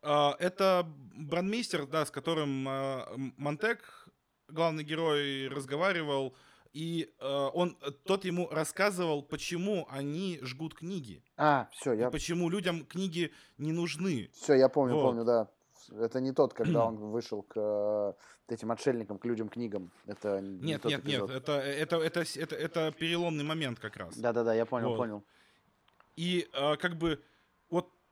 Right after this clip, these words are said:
Speaker 1: такие новости, они на самом деле очень сильно заставляют задуматься, потому что... Ты начинаешь все больше и больше отго-, отголосков, э, произведения Брэдбери видеть в реальной жизни.
Speaker 2: К сожалению.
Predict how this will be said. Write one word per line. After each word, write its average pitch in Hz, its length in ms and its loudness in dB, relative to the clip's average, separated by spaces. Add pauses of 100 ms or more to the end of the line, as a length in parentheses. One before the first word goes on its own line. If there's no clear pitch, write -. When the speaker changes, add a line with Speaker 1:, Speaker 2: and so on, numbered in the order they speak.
(1200)
Speaker 1:
такие 208 300 -2
новости, 254 640 -2
они 160 240 -2
на 220 140 0
самом 196 340 -2
деле 196 420 -2
очень 175 280 -6
сильно 170 680 -2 (160)
заставляют 147 400 -2
задуматься, 175 460 -2
потому 143 320 -6
что... 143 260 -4 (1040)
Ты 180 80 2
начинаешь 214 580 0 (200)
все 175 160 -2
больше 196 340 0
и - 20 -2
больше 175 320 -2
отго-, 135 260 -6
отголосков, 151 640 -4 (280)
э, 135 320 -2
произведения 151 560 -4
Брэдбери 156 600 -2
видеть 156 440 -8
в 135 80 -10
реальной 127 320 -2
жизни. 110 420 -6 (600)
Speaker 2:
К - 60 -20
сожалению. 117 680 -2